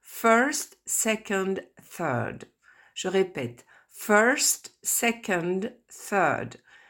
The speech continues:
Je lis colonne par colonne et je continue avec fourth, fifth, sixth, seventh,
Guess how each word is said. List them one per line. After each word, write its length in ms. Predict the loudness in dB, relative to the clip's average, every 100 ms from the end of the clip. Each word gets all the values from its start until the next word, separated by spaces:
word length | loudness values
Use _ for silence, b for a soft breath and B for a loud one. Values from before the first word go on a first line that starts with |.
| b
Je 160 | -10 -4
lis 180 | -2 0
colonne 340 | 0 0 -4
par 200 | -12 -12
colonne 380 | -8 -2 0 0
et 60 |
je 120 | 0 -2
continue 480 | -6 -6 -2 0 0
avec 460 | -2 -4 -4 -10 b b b
fourth, 880 | -12 4 8 8 6 2 -10 -20 _ _ _ _ _ _
fifth, 800 | _ -2 2 2 -2 -12 -6 -4 -4 -8 _ _ _ _ _ _ _
sixth, 1000 | -2 2 4 4 2 -2 -2 -8 -20 _ _ _ _ _ _ _ _
seventh, 1160 | -10 2 6 6 4 0 0 -2 -4 -18 -20